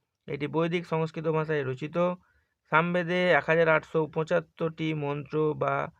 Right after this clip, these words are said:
ঋচা রয়েছে, মনে রাখবে। এরপরে আমরা চলে আসছি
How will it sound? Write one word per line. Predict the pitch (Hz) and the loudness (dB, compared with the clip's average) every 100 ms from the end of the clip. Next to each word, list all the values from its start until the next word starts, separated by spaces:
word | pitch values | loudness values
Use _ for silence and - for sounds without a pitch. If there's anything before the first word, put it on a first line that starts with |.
| _ _ _ _ - | _ _ _ _ -8
ঋচা | 147 165 160 160 151 | -4 -4 2 4 4
রয়েছে, | 139 127 127 135 135 131 | 2 -2 -4 -12 -12 -10
মনে | 143 151 | -4 -2
রাখবে। | 156 143 160 170 _ _ _ _ - | -2 0 0 -2 _ _ _ _ -2
এরপরে | 156 160 170 | -2 2 4
আমরা | 165 170 | 4 2
চলে | 165 165 | 2 2
আসছি | 165 - 170 170 | 0 -2 -4 -4